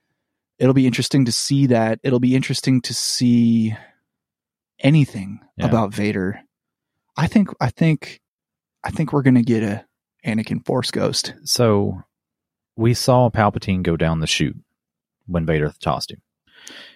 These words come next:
Speaker 1: Yes.
Speaker 2: And then what do we get?
Speaker 1: Blue lightning.
Speaker 2: We get an eruption all the way up, and there's, like,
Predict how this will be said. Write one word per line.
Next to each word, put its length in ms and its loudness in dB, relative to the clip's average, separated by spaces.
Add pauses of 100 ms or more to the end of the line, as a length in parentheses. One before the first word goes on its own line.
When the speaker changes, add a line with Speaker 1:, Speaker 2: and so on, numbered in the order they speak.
(160)
Speaker 1:
Yes. 260 0
Speaker 2:
And 100 0
then 60 -4
what 80 2
do 80 0
we 80 -2
get? 200 -6 (720)
Speaker 1:
Blue 200 6
lightning. 560 0
Speaker 2:
We 80 0
get 100 2
an 100 0
eruption 600 -4 (320)
all 160 0
the 60 -2
way 140 -2
up, 160 -4
and 100 -8
there's, 180 -6
like, 300 -6